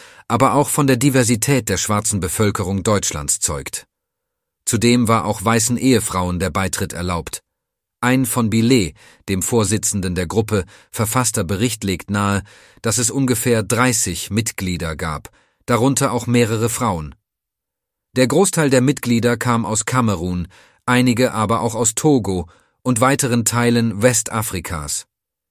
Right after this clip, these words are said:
Die meisten waren in Berlin ansässig, wo die Gruppe ein Büro in der Zentrale von Münzenbergs Liga gegen Imperialismus in der Friedrichstraße vierundzwanzig unterhielt.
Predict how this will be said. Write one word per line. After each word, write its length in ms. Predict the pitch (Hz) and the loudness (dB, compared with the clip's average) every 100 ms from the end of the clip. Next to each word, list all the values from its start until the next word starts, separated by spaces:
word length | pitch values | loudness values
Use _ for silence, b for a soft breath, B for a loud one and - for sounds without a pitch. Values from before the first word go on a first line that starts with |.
| _ _ - | _ _ -2
Die 80 | 117 | 2
meisten 440 | 120 127 - 135 | 4 4 0 0
waren 260 | 117 113 120 | 2 2 0
in 120 | 113 | 0
Berlin 380 | 117 113 120 113 | 2 4 2 2
ansässig, 720 | 113 117 92 82 - 76 - _ _ _ - | 0 -2 -2 -4 -4 -8 -12 _ _ _ -4
wo 140 | 110 | 0
die 120 | 110 | 2
Gruppe 320 | 104 120 117 95 | 2 2 2 2
ein 180 | 113 | 2
Büro 360 | 104 104 113 123 | 2 2 4 4
in 120 | 113 | 4
der 100 | 107 | 0
Zentrale 560 | - 107 95 107 107 101 | 2 0 0 2 2 2
von 220 | - 101 | 0 2
Münzenbergs 720 | 117 127 - 95 87 85 - | 4 4 2 0 -2 -2 -2
Liga 380 | 101 110 101 95 | 2 2 2 0
gegen 320 | 85 101 95 | 0 -2 -2
Imperialismus 1000 | 95 107 101 95 98 117 117 110 101 - B B B | -2 -2 0 0 2 2 2 0 0 -2 B B B
in 140 | 120 | 2
der 120 | 117 | 2
Friedrichstraße 760 | 104 127 113 110 - 104 101 104 | 4 2 2 0 0 0 0 -2
vierundzwanzig 800 | - 104 92 - 107 95 95 - | 0 0 0 2 0 0 -2 -4
unterhielt. 580 | 87 85 82 65 - | -4 -4 -4 -6 -10